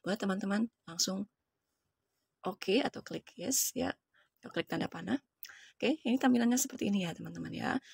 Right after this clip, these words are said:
Kalau teman-teman belum login atau belum terdaftar, biasanya tampilannya seperti ini, tampilan awal mula. Oke, selanjutnya teman-teman silakan klik masuk.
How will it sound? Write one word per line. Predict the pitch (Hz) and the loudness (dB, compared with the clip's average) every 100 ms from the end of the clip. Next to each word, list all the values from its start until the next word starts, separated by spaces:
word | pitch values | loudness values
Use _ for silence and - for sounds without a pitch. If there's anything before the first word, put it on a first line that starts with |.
| - | -20
Kalau | - - | -14 -10
teman-teman | 175 175 170 | -6 -4 -4
belum | 165 165 | -6 -6
login | 165 - 214 339 _ | -6 2 2 2 _
atau | - - | -10 -6
belum | - 160 - | -4 -2 -4
terdaftar, | - 160 156 - 240 - - - - | -4 -6 -4 0 0 0 -8 -20 -8
biasanya | 160 170 | -2 0
tampilannya | 196 180 175 175 | 0 0 -2 0
seperti | 185 - - - | 0 -2 -10 -12
ini, | 147 | -12
tampilan | - - - 180 220 _ _ - | -20 -10 -6 -4 -6 _ _ -8
awal | 165 165 170 170 | -6 -4 -4 -6
mula. | 175 170 - _ _ _ _ _ | -8 -8 -10 _ _ _ _ _
Oke, | 160 254 - _ _ | 2 2 2 _ _
selanjutnya | - 147 135 - 170 302 - | -10 -4 -2 0 2 2 0
teman-teman | - 175 - | -6 -2 0
silakan | 262 240 - 247 | 2 2 0 0
klik | 262 220 - | 0 -2 -4
masuk. | 165 175 | 0 2